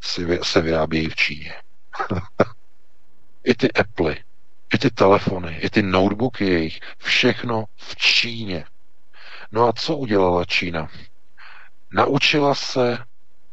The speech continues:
vyrábět kvalitní západní technologie, které západní partneři, kteří v osmdesátých, devadesátých letech přišli do Číny a otevřeli tam ty firmy, tak chtěli maximální kvalitu.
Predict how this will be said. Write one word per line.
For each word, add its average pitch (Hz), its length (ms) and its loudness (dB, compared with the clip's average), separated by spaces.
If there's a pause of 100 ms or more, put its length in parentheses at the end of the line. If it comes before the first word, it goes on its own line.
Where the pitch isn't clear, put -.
(260)
vyrábět 95 560 6
kvalitní 101 1040 2
západní 87 1040 2 (240)
technologie, 73 800 -2 (540)
které 82 420 8
západní 87 540 6
partneři, 98 460 0
kteří 92 460 0 (560)
v - 100 -8
osmdesátých, 98 880 4
devadesátých 90 800 6
letech 82 500 2
přišli - 440 4
do 92 100 4
Číny 87 540 0 (640)
a - 80 6
otevřeli 85 560 6
tam 87 180 4
ty 85 100 -2
firmy, 85 540 2
tak - 200 -2
chtěli 90 460 6
maximální 101 920 4
kvalitu. 82 600 -2